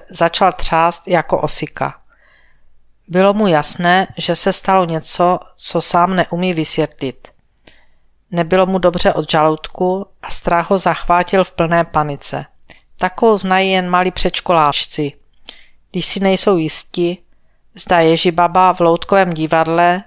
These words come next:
neseskočí z jeviště a nepřijde si pro ně,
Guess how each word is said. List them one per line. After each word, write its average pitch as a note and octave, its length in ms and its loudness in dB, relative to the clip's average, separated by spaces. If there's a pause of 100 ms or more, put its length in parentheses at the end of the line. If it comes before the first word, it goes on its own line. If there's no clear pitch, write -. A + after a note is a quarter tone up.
(120)
neseskočí F#3+ 680 0
z D3+ 80 -4
jeviště D#3+ 680 0 (440)
a F3 80 -4
nepřijde F#3 460 0
si F3+ 180 0
pro D3+ 240 0
ně, E3+ 340 -2